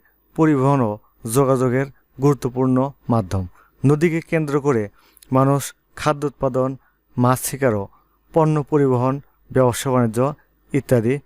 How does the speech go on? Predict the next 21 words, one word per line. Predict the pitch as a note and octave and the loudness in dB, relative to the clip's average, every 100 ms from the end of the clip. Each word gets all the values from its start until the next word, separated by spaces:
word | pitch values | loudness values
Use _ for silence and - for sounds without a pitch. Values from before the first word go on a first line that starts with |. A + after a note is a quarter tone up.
| _ _ A#2+ | _ _ 0
গড়ে | A#2 G2+ | 0 0
তোলে। | G2 F#2+ - _ _ _ _ - | -6 -14 -16 _ _ _ _ -4
সমস্যা | C3+ C#3 C3+ C#3+ D3+ - - - | 0 2 2 -2 -2 -6 -12 -4
চিহ্নিতকরণ। | D3+ C3 G#2+ A2 G2 F#2 F#2+ - _ _ C3+ | 2 2 2 -2 -4 -6 -10 -14 _ _ 0
নদীর | C#3+ C#3+ D#3 - _ _ _ _ _ | 2 2 -2 -4 _ _ _ _ _
গতিপ্রবাহে | B2 C3+ C#3+ C#3 C#3+ B2+ B2+ C#3+ - - | -2 -2 -2 -2 0 2 2 -2 -8 -6
বাধা, | A#2 G2+ F#2+ F#2 _ _ - - | -4 -2 -4 -8 _ _ -12 -4
শিল্প | - D#3+ E3 D3+ A2+ | 0 0 2 2 0
ও | A2 _ _ _ A2+ | -4 _ _ _ -2
জলযানের | C3+ C#3 C3+ C3+ C3+ C#3+ _ _ _ B2 | 2 2 2 0 -2 -6 _ _ _ 0
বর্জ্য | C3 A#2+ G2 | 0 0 -4
ফেলা, | G2+ F#2+ F#2 _ _ _ - | -6 -10 -12 _ _ _ 0
পয় | D3+ D3+ | 0 0
নিষ্কাশন | C#3 - D#3+ D#3 D#3 D#3+ _ _ _ _ _ - | -4 -6 -6 -4 -8 -10 _ _ _ _ _ 0
প্রবাহযুক্ত | D#3 C#3+ C#3+ C#3+ C3+ - C3+ D3+ - _ - | 4 4 4 2 0 -2 -4 -4 -12 _ -10
করা। | G2+ F#2+ _ _ B2+ C#3 | -10 -10 _ _ 2 4
নদী | D#3+ E3 C#3 | 4 2 0
দখল, | B2 A2 F2+ _ _ _ _ _ _ - | -2 -6 -10 _ _ _ _ _ _ 0
পলি | F3 E3+ D#3+ | 4 4 4
জমে | D#3 A#2+ A2 _ _ - | 0 -2 -8 _ _ -4
নদীর | C3+ C#3+ | -2 0